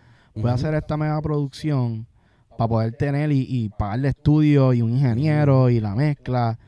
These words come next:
Speaker 1: Entonces hacen esta obra de arte y de momento que lo haga una máquina, en segundos te replique lo mismo y le da su twist
Speaker 2: Ujú.
Speaker 1: como pa variarlo y hacerlo original. Entonces ahora tú estás ampliando con algo que lo hace una máquina versus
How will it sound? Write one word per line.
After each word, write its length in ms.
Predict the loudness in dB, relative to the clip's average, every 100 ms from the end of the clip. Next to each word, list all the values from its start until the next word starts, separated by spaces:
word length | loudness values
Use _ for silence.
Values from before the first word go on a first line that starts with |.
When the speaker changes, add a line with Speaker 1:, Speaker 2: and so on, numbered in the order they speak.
| _ _ _
Speaker 1:
Entonces 260 | -4 2 4
hacen 240 | 6 4
esta 200 | 2 0
obra 180 | 0 2
de 60 | 2
arte 240 | 0 -2
y 20 |
de 60 | -2
momento 360 | -2 -2 -2 0
que 100 | 0
lo 120 | 2
haga 80 | 0
una 220 | 0 0
máquina, 520 | 0 -2 -4 -4 -6
en 140 | -8 -8
segundos 400 | -6 -6 -6 -4
te 120 | -4
replique 400 | -4 -6 -6 -6
lo 120 | -4
mismo 460 | -6 -4 -2 -2 -4
y 120 | -4
le 80 | -4
da 180 | -4 -6
su 160 | -8
twist 460 | -4 -2 -2 -4 -16 _ _ -16
Speaker 2:
Ujú. 140 | -12 -2
Speaker 1:
como 200 | 0 2
pa 100 | 4
variarlo 520 | 2 2 -2 -2 -2
y 100 | -2
hacerlo 300 | -2 -2 0
original. 640 | 0 0 0 -2 -4 -8 _ _ _ _ _ _ -8
Entonces 300 | -4 -2 -2
ahora 320 | 2 2 4
tú 100 | 0
estás 240 | 0 -2 -2
ampliando 760 | -4 -2 -2 -2 0 -2 -2 -8 -4
con 260 | -2 0
algo 260 | 0 0 0
que 80 | 0
lo 60 |
hace 120 | 0
una 160 | -2 -2
máquina 460 | -4 -4 -2 0 0
versus 400 | 0 0 -2